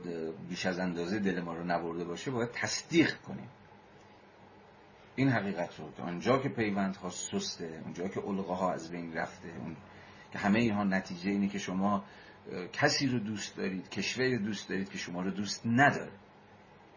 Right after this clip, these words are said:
و هر روز هم داره نشون می‌ده که شما رو دوست نداره، چون اگر او هم شما رو دوست داشته باشه یه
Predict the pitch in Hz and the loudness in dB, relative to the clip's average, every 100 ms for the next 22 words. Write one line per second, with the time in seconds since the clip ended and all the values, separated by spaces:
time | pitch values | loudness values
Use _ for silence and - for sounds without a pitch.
0 | - - - 95 104 123 170 165 143 127 | -20 -20 -12 0 6 8 10 8 8 6
1 | 123 117 - 117 107 101 98 92 87 80 | 4 2 2 0 0 -4 -2 -2 -2 -4
2 | - - - - - - - - - - | -8 -10 -12 -16 -20 -20 -20 -20 -20 -20
3 | - - - - - - - 90 78 71 | -20 -20 -20 -20 -20 -18 -6 -4 -2 -2
4 | 80 78 80 82 80 80 80 78 80 - | -4 -4 -4 -4 -6 -6 -4 -6 -8 -12
5 | - 71 - 73 71 82 104 - - | -10 -10 -10 -8 -6 -4 -4 -4 -8